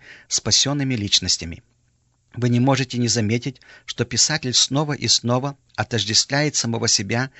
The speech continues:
с теми, кому он пишет. Местоимение «мы», которое включает его самого,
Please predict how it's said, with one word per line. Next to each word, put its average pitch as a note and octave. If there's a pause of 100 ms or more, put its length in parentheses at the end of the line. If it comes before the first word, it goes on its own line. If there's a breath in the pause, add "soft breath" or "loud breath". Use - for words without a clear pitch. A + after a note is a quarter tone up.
(160 loud breath)
с -
теми, B2+
кому G#2
он G#2+
пишет. - (480 loud breath)
Местоимение B2+
«мы», A#2
которое C3
включает B2
его G#2+
самого, G2